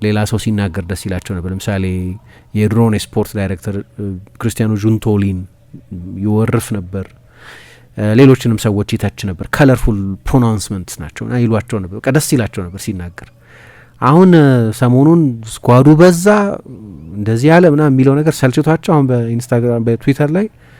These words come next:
እ፣ ሃሽታግ ኮንቴ አውት የሚል ዘመቻ ጀምረዋል። ኮንቴ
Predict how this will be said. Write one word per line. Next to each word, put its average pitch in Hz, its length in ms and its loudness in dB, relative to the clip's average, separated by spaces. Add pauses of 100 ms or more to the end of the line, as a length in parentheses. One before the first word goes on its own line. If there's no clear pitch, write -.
(1120)
እ፣ 160 140 -10 (340)
ሃሽታግ 123 420 -4
ኮንቴ 131 260 -4
አውት 131 200 -4
የሚል 123 200 -4
ዘመቻ 104 300 -6
ጀምረዋል። 85 420 -10
ኮንቴ 95 260 -10